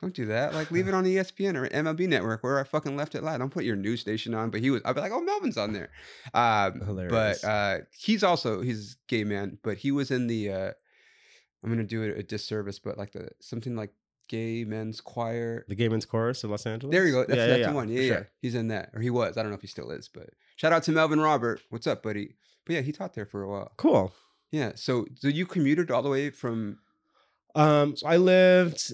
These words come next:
Speaker 2: uh,
Speaker 1: 'Cause you live, like, on the west side, right?
Speaker 2: um, no, no, I lived, um, like, mid-, Midtown, then sort of South Central-ish,
Speaker 1: Okay.
Speaker 2: like, Venice and Crenshaw
Speaker 1: Oh,
Speaker 2: type.
Speaker 1: okay, not too far then.
Speaker 2: Um, yeah, so that was, uh, I caught the number thirty-three bus to school every
Speaker 1: Oh,
Speaker 2: day.
Speaker 1: wow.
Speaker 2: <laughs>
Speaker 1: Not the school bus, like, the
Speaker 2: The
Speaker 1: actual
Speaker 2: actual
Speaker 1: public
Speaker 2: bus.
Speaker 1: transit.
Speaker 2: Yeah,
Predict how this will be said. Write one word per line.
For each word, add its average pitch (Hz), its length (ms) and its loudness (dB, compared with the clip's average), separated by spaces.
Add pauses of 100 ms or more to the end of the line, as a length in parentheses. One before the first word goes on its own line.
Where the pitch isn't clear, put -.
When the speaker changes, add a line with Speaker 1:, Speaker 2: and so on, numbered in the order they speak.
Speaker 2:
uh, 139 760 4
Speaker 1:
'Cause 117 140 -4
you 139 60 -2
live, 139 60 -4
like, 143 140 -2
on 113 100 -2
the 104 80 -4
west 127 200 -4
side, 92 180 -6
right? 104 340 -6
Speaker 2:
um, 135 500 4
no, 165 200 6
no, 156 100 4
I 156 120 8
lived, 175 380 6
um, 127 420 2
like, 117 160 2
mid-, 131 240 4 (120)
Midtown, 117 840 0
then 110 420 -2
sort 110 200 -6
of 101 200 -6 (120)
South 120 280 -4
Central-ish, 110 920 -4
Speaker 1:
Okay. 117 180 -2
Speaker 2:
like, 98 200 -8
Venice 113 340 0
and 107 120 -2
Crenshaw 110 640 -4
Speaker 1:
Oh, 110 100 -10
Speaker 2:
type. 135 300 0
Speaker 1:
okay, 120 160 -4
not 139 160 -8
too 110 120 -12
far - 140 -6
then. 113 220 4
Speaker 2:
Um, 98 300 -4 (340)
yeah, 113 300 -2
so - 200 -6
that 110 60 2
was, 117 240 -2
uh, 110 260 -2 (100)
I 127 60 -10
caught 131 240 -4
the 120 80 -2
number 117 240 0
thirty-three 117 540 -2
bus 107 340 -4
to 117 100 -10
school 107 400 -2
every 101 220 -2
Speaker 1:
Oh, 113 100 2
Speaker 2:
day. 113 100 2
Speaker 1:
wow. 117 420 2
Speaker 2:
<laughs> - 720 4
Speaker 1:
Not 139 140 4
the 143 60 0
school 165 220 0
bus, 113 220 -2
like, 107 100 -4
the - 60 -6
Speaker 2:
The - 80 -4
Speaker 1:
actual - 300 0
Speaker 2:
actual 127 400 2
Speaker 1:
public 117 240 4
Speaker 2:
bus. 101 80 -2
Speaker 1:
transit. 123 340 0
Speaker 2:
Yeah, 107 300 0